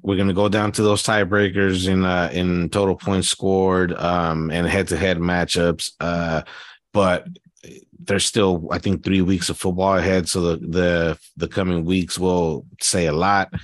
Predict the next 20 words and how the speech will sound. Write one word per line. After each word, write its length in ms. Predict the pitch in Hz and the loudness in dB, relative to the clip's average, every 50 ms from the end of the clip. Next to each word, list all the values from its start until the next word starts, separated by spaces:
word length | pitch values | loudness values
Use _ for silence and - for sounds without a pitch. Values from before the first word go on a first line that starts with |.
| - - - - - _ _ | -12 -20 -20 -20 -20 _ _
Um, 640 | - 92 95 98 95 95 95 92 90 87 80 - - _ _ _ _ _ _ _ | -2 0 0 2 2 2 2 2 2 0 0 -4 -8 _ _ _ _ _ _ _
you 120 | 131 135 | 2 2
know, 380 | 107 92 87 90 85 82 - - _ _ _ _ _ _ _ _ _ _ _ _ _ _ _ _ _ _ _ _ _ _ | 2 2 0 -2 -4 -6 -10 -14 _ _ _ _ _ _ _ _ _ _ _ _ _ _ _ _ _ _ _ _ _ _
the, 120 | 80 - - - - - - - - - - - _ _ _ | -12 -6 -6 -6 -6 -6 -8 -10 -12 -14 -16 -20 _ _ _
<sighs> 480 | - _ _ - - - _ - _ | -20 _ _ -20 -20 -20 _ -20 _
Christian 300 | - 170 190 - - 349 254 | 4 4 4 6 4 4 2
McCaffrey 640 | 104 - - 117 123 123 - - 127 117 117 113 | 2 2 2 2 2 0 2 4 4 6 6 6
is 360 | 107 95 85 82 82 82 78 69 78 - _ _ _ _ _ _ _ _ _ - - _ - 92 82 | 6 4 2 0 -2 -4 -6 -8 -12 -16 _ _ _ _ _ _ _ _ _ -20 -20 _ -8 -4 2
gonna 300 | 107 117 113 110 104 90 | 4 4 6 6 4 4
have 380 | 107 110 107 101 90 78 73 | 4 4 4 2 2 0 -2
great 300 | 73 101 101 120 120 92 | 0 2 2 2 2 2
games, 460 | 80 113 120 123 127 131 139 120 92 | 2 2 4 4 4 4 4 4 4
and 100 | 98 95 | 4 2
he's 140 | 101 98 95 104 | 4 4 2 2
gonna 140 | 107 107 | 4 4
have 240 | 95 110 101 85 92 | 4 2 2 0 0
decent 380 | 98 104 110 104 - 110 101 90 | 0 0 0 2 2 2 2 4
games 260 | 98 104 104 95 87 | 4 4 4 4 2
like 180 | 95 87 80 - | 2 0 0 0
this. 300 | 123 104 90 - - | 2 2 2 0 -2